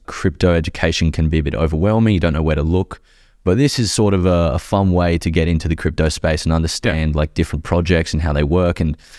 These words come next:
Speaker 1: and hear from, like, the experts as well, not just, you know, people pitching them and selling them,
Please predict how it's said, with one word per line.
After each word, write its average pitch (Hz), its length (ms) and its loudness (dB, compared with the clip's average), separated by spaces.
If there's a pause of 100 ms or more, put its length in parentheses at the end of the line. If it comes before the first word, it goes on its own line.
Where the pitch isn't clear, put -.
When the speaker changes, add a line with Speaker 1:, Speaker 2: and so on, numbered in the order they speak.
Speaker 1:
and 78 120 -4
hear 87 220 2
from, 82 240 0
like, 80 160 0
the 78 140 0
experts - 640 -2
as 78 160 -2
well, 85 280 2
not 78 200 0
just, - 380 -4
you - 80 -2
know, 76 140 2
people 80 420 -4 (480)
pitching 85 320 2
them 80 100 4
and 78 100 2
selling 101 360 2
them, 170 160 -2